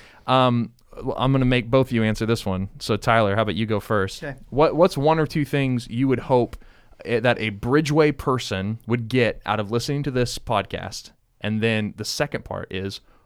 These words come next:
Speaker 1: what's one or two things you would hope that a non-Bridgeway person would get out of listening to the podcast?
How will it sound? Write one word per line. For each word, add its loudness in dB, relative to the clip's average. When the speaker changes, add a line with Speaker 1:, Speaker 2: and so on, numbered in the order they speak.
Speaker 1:
what's 2
one 2
or -2
two -4
things -6
you -4
would -6
hope -4
that -4
a -6
non-Bridgeway -4
person -14
would -14
get -14
out -12
of -12
listening -14
to -12
the -18
podcast? -16